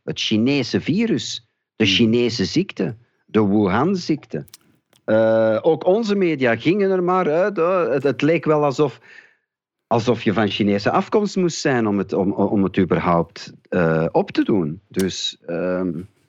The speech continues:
Speaker 2: Ja.
Speaker 1: en, en, en zoals dat je zegt, hè, mensen, eh, in Amerika zijn niet zo,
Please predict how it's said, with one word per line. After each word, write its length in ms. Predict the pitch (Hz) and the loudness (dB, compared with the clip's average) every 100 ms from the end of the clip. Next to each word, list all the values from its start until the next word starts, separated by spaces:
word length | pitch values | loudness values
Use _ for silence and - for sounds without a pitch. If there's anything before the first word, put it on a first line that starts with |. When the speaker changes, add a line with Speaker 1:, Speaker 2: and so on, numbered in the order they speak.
| _ _ - | _ _ -10
Speaker 2:
Ja. 340 | - - 82 _ _ - - - - - - - _ - | -8 -6 -10 _ _ -20 -20 -20 -18 -16 -16 -20 _ -2
Speaker 1:
en, 220 | 135 165 | 2 4
en, 280 | 151 143 135 | 2 0 0
en 480 | 139 131 123 110 - _ _ _ | 0 2 0 -2 -12 _ _ _
zoals 380 | - 113 123 113 | -4 0 2 2
dat 140 | 113 | 2
je 100 | 110 | 2
zegt, 260 | 95 113 120 | 2 -2 0
hè, 80 | 135 | 0
mensen, 760 | 127 120 113 110 107 104 - | 0 0 0 2 2 0 0
eh, 360 | 104 101 101 98 | 0 2 2 2
in 100 | 101 | 2
Amerika 380 | 98 101 107 101 | 2 2 2 0
zijn 440 | 92 95 92 101 | 2 2 2 2
niet 220 | 104 104 | 0 0
zo, 280 | - - 101 | -2 0 2